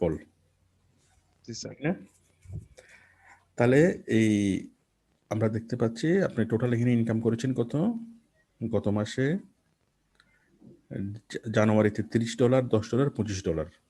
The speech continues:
Speaker 1: তাহলে দেখ, পঁয়ত্রিশ, এদিকে ত্রিশ, পঁয়ষট্টি ডলার ইনকাম হয়েছে জানুয়ারি মাসে, তাই তো?
Speaker 2: জি, স্যার।
Speaker 1: এরপর থেকে আপনার পারিবারিক সমস্যার কারণে বা ব্যস্ততার কারণে কাজ করতে পারেন না, এবং এখন আবার আপনি নতুনভাবে শুরু করছেন।
Speaker 2: জি, স্যার।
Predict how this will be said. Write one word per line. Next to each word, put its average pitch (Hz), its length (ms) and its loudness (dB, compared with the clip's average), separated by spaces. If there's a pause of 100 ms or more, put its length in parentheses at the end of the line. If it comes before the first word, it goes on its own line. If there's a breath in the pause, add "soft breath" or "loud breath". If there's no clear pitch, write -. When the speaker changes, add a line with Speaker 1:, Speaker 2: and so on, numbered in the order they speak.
(320)
Speaker 1:
তাহলে 107 180 -4
দেখ, 113 160 -4 (120)
পঁয়ত্রিশ, 123 360 -4
এদিকে 98 220 -4
ত্রিশ, - 280 -6
পঁয়ষট্টি 120 400 0
ডলার 147 180 4
ইনকাম 127 260 0
হয়েছে 139 180 -4
জানুয়ারি 101 340 2
মাসে, 87 260 -4 (920)
তাই 113 100 -4
তো? 113 260 0 (420)
Speaker 2:
জি, 135 60 -4
স্যার। 113 200 -4 (180)
Speaker 1:
এরপর 127 300 0
থেকে 143 180 -2
আপনার 110 320 2 (200)
পারিবারিক 104 460 2
সমস্যার 120 380 -2
কারণে 117 300 0
বা 117 240 2
ব্যস্ততার 107 420 -4
কারণে 104 240 -2
কাজ 104 200 -4
করতে 107 200 -4
পারেন 120 180 -2
না, 127 80 0
এবং 123 200 -4
এখন 113 220 -2
আবার 113 220 2
আপনি 113 200 -2
নতুনভাবে 104 400 -2
শুরু 110 200 -2
করছেন। 78 440 -8 (580)
Speaker 2:
জি, 127 100 -8
স্যার। 117 180 -12